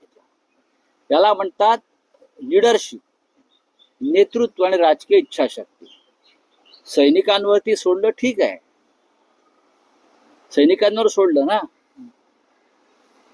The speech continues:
काश्मीरच्या जबाबदारीची ज-, ब-, सुरक्षेची जबाबदारी सैनिकांवरच होती. काश्मीरच्या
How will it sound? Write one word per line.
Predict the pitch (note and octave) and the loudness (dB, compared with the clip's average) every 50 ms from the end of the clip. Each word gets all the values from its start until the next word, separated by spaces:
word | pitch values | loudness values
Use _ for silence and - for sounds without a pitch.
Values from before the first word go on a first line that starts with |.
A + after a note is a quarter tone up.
| _ _ _ _ _ _ _ _ _ - _ _ _ _ _ _ _ _ - | _ _ _ _ _ _ _ _ _ -20 _ _ _ _ _ _ _ _ -2
काश्मीरच्या | - F#3 E3 - G3+ A3 A#3 G#3+ - A#3 A#3 A#3 | -2 -2 -2 0 2 2 2 2 2 0 0 0
जबाबदारीची | G3+ F#3 F#3 F#3 F#3 F#3 E3+ - F3+ F3 E3+ F3+ - - G#3+ | 2 2 2 2 2 0 0 0 -2 -2 -2 -2 -4 -4 -6
ज-, | F#3 D#3+ - - C3+ C#3 | -2 -2 -4 -4 -4 -4
ब-, | C3+ C3+ C3 B2+ | -4 -4 -4 -4
सुरक्षेची | - - F#3 G3+ F#3+ - F3+ F3 F#3+ | -2 0 2 2 2 0 -2 -2 2
जबाबदारी | E3+ D#3+ D3+ D3+ D3+ D3 F3 F#3 - | 2 4 4 4 2 2 0 -2 -2
सैनिकांवरच | - D#3 D3 D3+ D3+ - D3+ C#3+ B2+ B2 A#2+ A2+ - - | 2 2 2 2 4 4 2 2 2 0 -4 -8 -12 -16
होती. | - _ _ _ _ _ _ _ _ _ _ _ _ _ _ _ _ _ _ _ _ _ _ _ _ _ _ _ _ _ _ _ _ _ _ _ _ _ _ _ _ _ _ _ _ _ _ _ _ _ _ _ _ _ _ _ _ _ _ _ - - - - | -20 _ _ _ _ _ _ _ _ _ _ _ _ _ _ _ _ _ _ _ _ _ _ _ _ _ _ _ _ _ _ _ _ _ _ _ _ _ _ _ _ _ _ _ _ _ _ _ _ _ _ _ _ _ _ _ _ _ _ _ -18 -12 -2 -2
काश्मीरच्या | - - - - D#4+ F3 - - - - F#3+ F#3+ G3+ A3 A3+ G#3+ | -2 -2 0 2 4 4 4 2 2 -2 0 2 2 2 0 -2